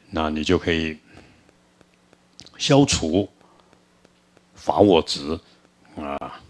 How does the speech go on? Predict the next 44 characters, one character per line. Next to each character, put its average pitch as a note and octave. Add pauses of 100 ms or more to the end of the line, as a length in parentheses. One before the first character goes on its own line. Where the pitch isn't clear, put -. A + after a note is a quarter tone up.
(100)
就 F#2
是 D#2+ (180)
对 D#2+
宗 F2
派、 - (720)
对 D#2
外 E2+
在 E2
的 C#2+
一 C#2+
切 D2+
的 C#2+
分 G2+
别。 D2+
然 -
后 G2+
进 C3+
一 C3+
步 A#2 (2250)
做 E3+
的 G2
时 E2+
候， E2+ (120)
又 E2+ (120)
进 F2+
入 E2 (240)
圣 A2+
意 A#2 (380)
的 G2+
菩 -
提 G#2
心。 B2 (880)
那 F#2+
这 G#2
圣 G#2+
意 G2+
菩 E2+
提 E2
心 E2
就 D#2+
是 D#2+
我 D2
们 D2
讲， C#2+